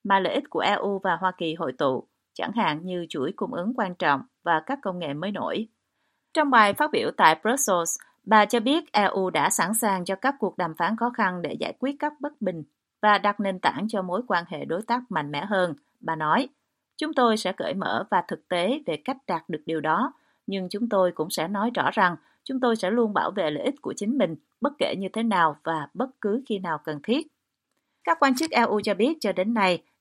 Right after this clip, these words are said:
các cuộc tiếp xúc với chính quyền Trump vẫn còn hạn chế, lưu ý rằng những người được ông Trump lựa chọn cho các vị trí hàng đầu không thể trao đổi với các đối tác nước ngoài cho đến khi vị trí của họ được chuẩn thuận. Bà von der Leyen và ông Trump đã không liên lạc kể từ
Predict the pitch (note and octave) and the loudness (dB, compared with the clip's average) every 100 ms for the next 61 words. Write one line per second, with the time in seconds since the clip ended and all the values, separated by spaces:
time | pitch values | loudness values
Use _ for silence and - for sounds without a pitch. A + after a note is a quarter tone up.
0 | - D4 G#3 D#3+ C4 C4 D#4+ D#4+ G3+ A3 | -6 -4 -6 -6 -6 -4 -4 0 0 0
1 | A#3 C4 A3 E3 - F#3+ F3 - C3+ A3 | 0 -2 -2 -4 -2 -2 -2 -2 -4 -2
2 | - D#3+ D#3 B2+ F3 E3+ C4+ - _ _ | -2 -2 -2 -4 0 0 0 -4 _ _
3 | - A3+ A3 C#4 G#3+ F3 D#3 E3 G#3 G#3+ | -2 0 2 2 2 0 -4 -4 -2 0
4 | D#3 D#3+ F#3+ F#3+ F#3 G3+ F#3 F3 C3+ E3 | -2 -2 -4 -4 -4 -4 -2 -2 -2 0
5 | D3 C3+ F3+ B3 C4+ D#3 C#3+ - F#3 C#4 | 0 0 -6 -8 -6 -8 -6 -6 -6 -4
6 | G3+ D#3 E3+ D#3+ D#3 _ - B3 A#3 - | -6 -2 0 0 -4 _ -6 -4 -2 -6
7 | - G3 E3 F#2 G#3+ A#3 C#4 B3 G#3 B3 | -2 -2 0 -2 -4 -6 -6 -4 -6 -4
8 | D4 D4+ D4 D4+ G3 F3 D#3+ D3 F3+ E3 | -6 -4 -6 -6 -2 -2 -2 -4 -4 -4
9 | A#3+ A3+ F#3+ D#3 C3 B2+ F3 B3+ - F3+ | -4 -4 -4 -4 -6 -6 -6 -6 -4 0
10 | C3 C#3 C#3+ - - - D#3 A#2+ - _ | 0 0 -6 -10 -6 2 2 2 -8 _
11 | _ _ _ - G#3 G#3 G#3 A3 G#3 G3+ | _ _ _ 0 4 4 4 2 2 0
12 | G3 G3 F#3+ F#3 F3 - F#3 F3+ G#3+ A3 | -2 -2 -4 0 0 2 -2 -2 2 2
13 | G3+ D3+ C#3+ - C4 B3+ A#3 G#3 F3+ D#3 | 2 0 0 0 -4 0 0 2 2 2
14 | - - - | 0 -6 -2